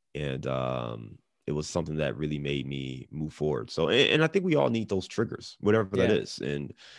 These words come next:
Speaker 1: I, I hope that you can listen to my trigger and use that <laughs> or someone else's trigger, unless you have to have it yourself. But, you know, if you have those moments, that's when I think you realize, like,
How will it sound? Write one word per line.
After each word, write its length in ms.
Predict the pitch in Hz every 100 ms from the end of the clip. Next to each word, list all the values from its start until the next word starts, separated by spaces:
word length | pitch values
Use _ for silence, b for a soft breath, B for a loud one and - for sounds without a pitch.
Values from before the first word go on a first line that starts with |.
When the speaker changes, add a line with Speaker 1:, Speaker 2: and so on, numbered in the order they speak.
| B B -
Speaker 1:
I, 180 | 85 71
I 100 | 73
hope 400 | - 107 107 -
that 380 | 95 87 85 - _ _ _
you 160 | 95 85
can 300 | 87 71 62
listen 320 | 87 92 -
to 60 | 82
my 220 | 80 107
trigger 540 | 95 - 80 78 76 78
and 140 | 69 80
use 220 | 87 80
that 400 | 80 87 82 76 -
<laughs> 100 | -
or 200 | 170 113
someone 260 | - 120 92
else's 320 | 117 - 90
trigger, 460 | - 87 82 82 - B B B
unless 600 | 95 95 90 92 98 92
you 240 | - 90 - -
have 260 | 117 117
to 60 | -
have 200 | 87 82
it 120 | 78
yourself. 440 | 76 - 76 90 -
But, 260 | 82 76 - b b -
you 120 | 113
know, 140 | 95
if 100 | 92
you 80 | 104
have 120 | 107
those 220 | 95 87
moments, 540 | 87 90 101 82 76 -
that's 240 | 87 -
when 100 | 82
I 20 |
think 180 | 80 82
you 120 | 78
realize, 320 | 78 82 76 80
like, 240 | 67 57